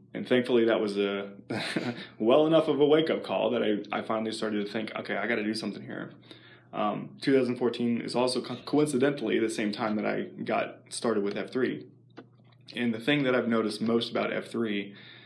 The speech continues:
and the thing that has meant the most to me, is the relationships that I've developed with men. And I think what I just heard you say, uh, at least part of getting to a better emotional place and developing this, um, this emotional literacy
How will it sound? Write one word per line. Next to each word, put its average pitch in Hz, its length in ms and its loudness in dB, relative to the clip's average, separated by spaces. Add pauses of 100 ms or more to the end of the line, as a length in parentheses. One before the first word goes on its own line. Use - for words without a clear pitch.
(360)
and 113 80 -2
the 110 60 -4
thing 131 160 0
that 120 100 2
has 104 100 -2
meant 135 280 2
the 120 60 0
most 104 280 0
to - 80 -8
me, 101 180 -4
is 101 280 -4
the 98 220 -4
relationships 104 840 -2 (100)
that 120 100 -4
I've - 340 -8
developed 123 460 0
with 107 140 -12
men. - 380 -6 (960)
And 131 100 0
I 117 80 2
think 151 180 2
what 143 120 4
I 123 80 6
just 113 160 -2
heard 110 180 -2
you 107 80 -2
say, 107 560 0 (640)
uh, 101 460 -6 (120)
at 117 140 0
least 127 240 0
part 139 260 4
of 110 220 2 (320)
getting 117 320 2
to 110 180 0
a 101 40 0
better 104 340 0
emotional 104 380 -4
place 110 360 -2
and 101 240 -4
developing 107 600 0
this, - 360 -8 (200)
um, 95 380 -10 (140)
this - 240 -8
emotional 104 380 -4
literacy 101 640 0